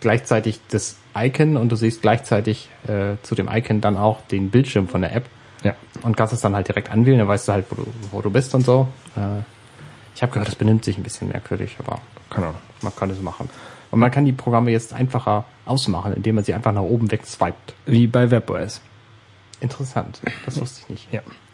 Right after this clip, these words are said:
Speaker 2: Ähm, was, was sehr, was, was ein sehr schönes neues Feature ist, was sie, wie ich finde, ist, äh, iTunes Radio. Also die haben quasi, äh, sowas wie Pandora eingebaut, beziehungsweise,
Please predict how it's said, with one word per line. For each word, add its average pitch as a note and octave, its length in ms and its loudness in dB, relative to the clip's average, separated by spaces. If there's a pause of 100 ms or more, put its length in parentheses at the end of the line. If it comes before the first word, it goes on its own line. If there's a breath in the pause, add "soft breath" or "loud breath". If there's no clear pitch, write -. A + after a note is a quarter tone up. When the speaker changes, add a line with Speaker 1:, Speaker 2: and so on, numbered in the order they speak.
(340 loud breath)
Speaker 2:
Ähm, B2 280 6 (140)
was, C3 320 0
was B2 180 0
sehr, C3 340 4 (100)
was, A#2+ 260 0
was A#2 260 -2
ein A#2 440 2
sehr C3 160 4
schönes C3 260 4
neues A#2+ 220 2
Feature C3+ 300 2
ist, - 180 -6
was A2+ 140 -4
sie, A#2+ 180 -4
wie A#2 80 -2
ich G#2+ 100 -6
finde, A#2 200 2
ist, - 180 -10
äh, G2 280 -2
iTunes G#2+ 340 0
Radio. A2+ 420 2
Also G#2+ 180 0
die A2 100 0
haben A#2+ 120 4
quasi, A2 400 2 (480 loud breath)
äh, G#2+ 140 2
sowas A2+ 280 0
wie B2 40 0
Pandora A#2+ 460 4
eingebaut, G#2 500 0
beziehungsweise, G#2+ 840 -2